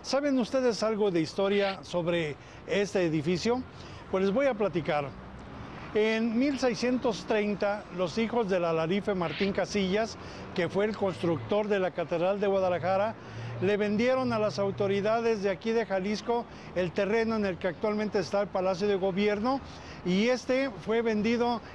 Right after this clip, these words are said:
en tan solo tres mil pesos, donde edificaron con adobe el primitivo Palacio de Gobierno.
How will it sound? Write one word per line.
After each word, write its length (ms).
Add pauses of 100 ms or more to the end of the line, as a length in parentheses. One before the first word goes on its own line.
en 200
tan 260
solo 480
tres 260
mil 320
pesos, 600 (360)
donde 400
edificaron 640
con 200
adobe 520 (340)
el 240
primitivo 560
Palacio 480
de 140
Gobierno. 680